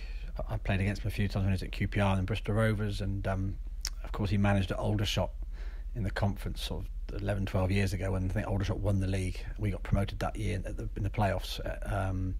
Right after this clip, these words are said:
when I was manager of Exeter. So I've come across Gary quite a few times. Then he went to Wycombe, so a lot of time for Gary. His teams always play, play good football when he has the chance to,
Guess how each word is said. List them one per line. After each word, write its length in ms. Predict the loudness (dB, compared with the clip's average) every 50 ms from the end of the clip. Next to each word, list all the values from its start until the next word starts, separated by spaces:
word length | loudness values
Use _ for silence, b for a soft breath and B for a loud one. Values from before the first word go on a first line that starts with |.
| B B B B B B B B B B
when 40 | -2
I 40 |
was 100 | -2 0
manager 240 | 2 2 2 4 4
of 40 | 2
Exeter. 360 | 2 0 -2 -4 -4 -2 -2
So 340 | -2 2 2 2 4 2 0 -2 B B B B B B B
I've 60 | B
come 120 | 6 8 8
across 220 | 8 6 2 6
Gary 300 | 8 8 8 8 6 4
quite 240 | 4 6 6 6 6
a 20 |
few 180 | 6 4 2 4
times. 280 | 4 4 4 4 4
Then 80 | 4 4
he 20 |
went 140 | 2 2 0
to 80 | 0 0
Wycombe, 340 | 2 0 0 0 0 0 2
so 320 | 2 2 2 2 2 0 -4 -6 -2 2
a 60 | 4
lot 140 | 4 4 4
of 60 | 2
time 240 | 2 2 2 4 2
for 100 | 2 2
Gary. 340 | 4 4 4 4 4 2 0
His 160 | -2 -4 -4
teams 220 | 0 2 4 4
always 200 | 4 2 0 -2 0
play, 320 | 2 2 2 2 2 0 -4 B B B B B B B B B B B B B B B B B B B -6 -4 4 12
play 180 | 12 12 12 12
good 140 | 10 6 2
football 480 | 4 4 4 4 4 2 0 -2 B B B B B B
when 100 | 4 6
he 60 | 6
has 100 | 6 4
the 80 | 2 0
chance 400 | 2 4 6 6 4 2 0 -2
to, 180 | 0 0 0